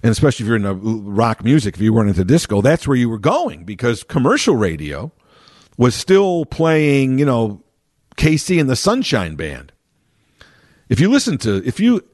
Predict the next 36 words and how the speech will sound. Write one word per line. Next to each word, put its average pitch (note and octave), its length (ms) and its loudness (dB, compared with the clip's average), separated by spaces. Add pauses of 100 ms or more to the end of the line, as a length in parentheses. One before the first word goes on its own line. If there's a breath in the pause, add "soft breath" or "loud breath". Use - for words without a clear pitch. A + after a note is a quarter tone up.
(360)
I, F3 180 2
I D#3+ 160 0
listen D#3+ 340 -4
on A2 180 -4
Sirius A#2+ 440 -4
Radio A#2 380 0
now. D#2+ 200 -8
I F2+ 60 -6
think A2+ 180 -6
I've F2 140 -4
talked D#2+ 220 -4
about D2 180 -6
this D#2+ 160 -10
a - 60 -12
few E2 120 -6
times. F#2 320 0 (560 loud breath)
I C#3+ 140 4
listen C#3 480 0 (220)
religiously A2+ 800 -2
to G2+ 180 -2
the, F2 300 -2 (680 loud breath)
the, F#2+ 220 4
the F#2+ 220 0
American A#2+ 440 2
Top A#2 260 0
forty G#2+ 300 -2
Countdown. F2+ 720 -2
They F#2 140 2
play - 260 2
it G#2 80 2
on E2+ 120 -2
the E2 60 -4
seventy G#2 440 -2
station D#2+ 420 -6
on D2+ 140 -4
Sirius, G2 560 0